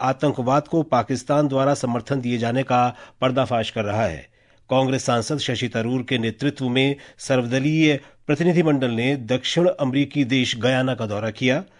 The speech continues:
संवाददाताओं से बातचीत में श्री थरूर ने कहा कि गयाना ने आतंकी हमले से खुद की रक्षा करने और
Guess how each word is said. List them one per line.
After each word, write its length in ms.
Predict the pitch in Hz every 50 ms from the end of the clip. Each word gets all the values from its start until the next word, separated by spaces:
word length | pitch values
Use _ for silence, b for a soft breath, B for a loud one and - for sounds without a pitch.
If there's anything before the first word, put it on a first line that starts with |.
| b b b b
संवाददाताओं 600 | - 147 139 139 147 143 127 143 143 160 160 156
से 120 | 127 147
बातचीत 500 | 131 127 123 123 120 - 143 143 143 -
में 100 | 143 147
श्री 260 | 143 - - 139 135
थरूर 320 | 123 - 131 123 127 131 127
ने 120 | 123 123
कहा 400 | 120 - 123 135 135 101 85 - B B B B B B
कि 120 | - 127 117
गयाना 400 | 101 113 120 131 143 156 185 185
ने 200 | 156 151 156 160
आतंकी 540 | - - 127 127 - 143 135 131 - 156
हमले 260 | 135 120 127 123 135 143
से 160 | - 147 139
खुद 300 | - - - 147 139 -
की 100 | - 143
रक्षा 300 | 123 123 - - 131 113
करने 340 | - 113 110 107 117 135 147
और 320 | 143 135 131 131 131 123